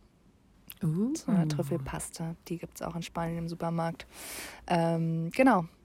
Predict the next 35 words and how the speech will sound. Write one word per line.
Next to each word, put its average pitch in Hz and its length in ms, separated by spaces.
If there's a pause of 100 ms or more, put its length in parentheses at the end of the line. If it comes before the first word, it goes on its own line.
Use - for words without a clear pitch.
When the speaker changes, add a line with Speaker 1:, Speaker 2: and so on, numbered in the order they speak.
(120)
Speaker 2:
ich 196 100
glaube, 202 180
es 196 80
wird 190 140
sehr 202 80
lecker. 214 380 (240)
Und 175 100
dann 175 120
gibt's, 180 200
glaub 175 160
ich, 170 100
noch 170 280 (200)
so 175 120
eine 165 180
süße 185 360
Pizza - 440
mit, - 380
äh, - 260
irgendwie 170 520 (920)
Apfel 214 440
<laughs> - 40
oder 196 220 (180)
Pfirsich - 640
wahrscheinlich. 185 600 (680)
Mal 190 300
gucken. 202 380 (500)
Und 175 380
ja, - 120 (320)
das 185 200
wird 180 100 (160)
cool. 180 300 (1300)
Speaker 1:
Cool. 156 380 (540)
Speaker 2:
Und 185 140
bei 185 120
dir? 196 340